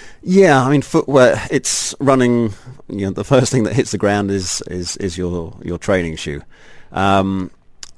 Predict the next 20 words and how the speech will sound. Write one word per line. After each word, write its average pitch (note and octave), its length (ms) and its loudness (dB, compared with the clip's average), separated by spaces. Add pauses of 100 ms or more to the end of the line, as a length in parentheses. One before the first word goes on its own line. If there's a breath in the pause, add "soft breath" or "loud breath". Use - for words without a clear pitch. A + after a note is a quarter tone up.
a A2 100 2
lot, - 800 2 (420 loud breath)
I F#2+ 160 -12
mean, G#2 160 -2
the, F#2+ 120 -6
the A2+ 100 -4
history A2+ 420 -2
of F#2+ 100 -2
training F#2 360 -2
shoes, E2+ 400 -8 (340 loud breath)
if - 240 -4
you A2+ 80 2
sort - 160 -4
of G#2 60 -12
go A2 160 4
back - 480 -6
sort - 200 -8
of - 40 -18
forty G2 280 -2
years, E2+ 440 -4